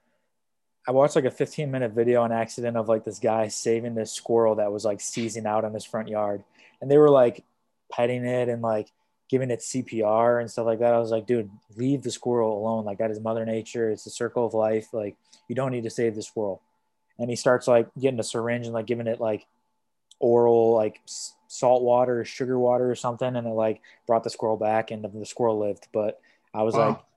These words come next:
Speaker 1: "Dude, leave the squirrel be. Don't mess with squirrels. Like, that is rabies waiting to happen."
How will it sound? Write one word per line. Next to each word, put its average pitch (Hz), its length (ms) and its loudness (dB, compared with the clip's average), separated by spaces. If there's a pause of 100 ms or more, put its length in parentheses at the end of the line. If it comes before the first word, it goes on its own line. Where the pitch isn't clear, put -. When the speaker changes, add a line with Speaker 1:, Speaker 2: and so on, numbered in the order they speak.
(200)
Speaker 1:
"Dude, 101 200 -4
leave 123 220 2
the 127 60 -6
squirrel 127 340 2
be. 123 480 0 (100)
Don't 131 200 0
mess 123 200 -2
with 123 100 -8
squirrels. 120 400 -2
Like, 107 120 -4
that 117 140 2
is 110 100 -2
rabies 117 380 0
waiting 110 240 -2
to 101 60 -6
happen." 95 280 -6